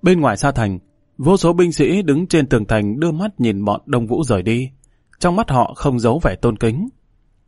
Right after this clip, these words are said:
Dù sao bọn họ cũng là những người đầu tiên rời khỏi Tử Dịch Doanh. Từ nay về sau, bọn họ không còn là tù phạm đê tiện, mà là những chiến sĩ anh hùng. Nhìn thấy cảnh tượng như thế, phảng phất mang đến cho mọi người trong thế giới hắc ám Tử Dịch Doanh này một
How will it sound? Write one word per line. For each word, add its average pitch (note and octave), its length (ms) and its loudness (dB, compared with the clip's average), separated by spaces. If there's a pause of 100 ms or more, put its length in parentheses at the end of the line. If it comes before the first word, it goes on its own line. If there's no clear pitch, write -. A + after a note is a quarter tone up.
(160)
Dù C#3 220 2
sao F3+ 200 -2
bọn B2 160 0
họ A#2 200 2
cũng G3+ 180 -4
là C3 120 0
những C3+ 180 -2
người B2+ 160 0
đầu A2+ 280 2
tiên E3+ 220 2
rời A#2+ 180 2
khỏi G2 220 0
Tử G#2+ 200 0
Dịch G#2 180 -4
Doanh. C3 240 -2 (480)
Từ D3 120 4
nay D#3+ 140 0
về A#2+ 140 2
sau, C#3 340 -4 (120)
bọn C3+ 160 2
họ B2+ 140 0
không F#3+ 200 -2
còn A#2 200 2
là A2 200 2
tù B2 220 2
phạm - 220 -2
đê D#3 120 -2
tiện, B2+ 240 0 (320)
mà B2+ 180 0
là A#2+ 220 2
những C3+ 260 -2
chiến C#3 260 0
sĩ D#3 200 0
anh B2+ 180 -4
hùng. F#2+ 240 -4 (800)
Nhìn B2 220 2
thấy - 120 2
cảnh G#2 200 -2
tượng A2+ 180 0
như A#2+ 120 0
thế, A#2 340 -2 (240)
phảng E3+ 200 2
phất A3 240 -2
mang D3+ 240 0
đến C#3 240 -2
cho E3 120 -2
mọi A#2 200 0
người A2 220 2
trong C3 260 -4
thế C3 120 0
giới B2+ 200 0
hắc F3+ 260 -6
ám C#3+ 360 -4
Tử G2+ 180 0
Dịch G#2+ 160 -4
Doanh D3 220 -2
này G2+ 240 0
một G2+ 240 -2